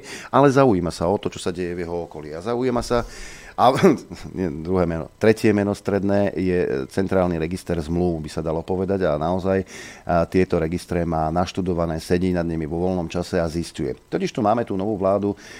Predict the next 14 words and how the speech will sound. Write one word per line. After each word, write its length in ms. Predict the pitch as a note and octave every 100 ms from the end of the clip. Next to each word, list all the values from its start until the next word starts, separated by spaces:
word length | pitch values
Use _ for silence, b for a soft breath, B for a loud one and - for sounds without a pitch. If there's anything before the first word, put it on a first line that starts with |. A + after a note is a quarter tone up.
| B -
pani 240 | G2 G2+
prezidentky, 720 | D#2+ E2+ E2+ F#2+ F#2 A2+ A2
nehovorme 540 | - B2 A2+ G2 F2 D#2+
jej 100 | D#2+
úradnícka, 540 | G2+ F#2+ F2 F2 -
pretože 300 | F2 F2 E2+
úradníckou 560 | E2+ G2 F2+ F2 - E2+
rozhodne 320 | G2 F2+ E2
nie 240 | D2+ E2 D#2
je, 160 | F#2+ C3
ale 240 | B2+ B2
je 80 | A#2
to 80 | G#2
vláda 400 | E2+ E2 F2 F2+